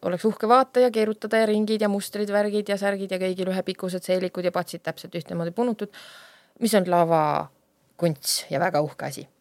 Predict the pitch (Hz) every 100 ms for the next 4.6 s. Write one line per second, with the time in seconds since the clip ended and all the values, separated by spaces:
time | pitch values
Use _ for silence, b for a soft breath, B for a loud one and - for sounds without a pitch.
0 | _ - 151 147 - - 427 240 175 -
1 | - 160 170 165 233 220 180 165 - 170
2 | 165 208 202 180 170 208 180 - 156 139
3 | 160 - - _ _ _ _ _ _ _
4 | _ - 170 147 - -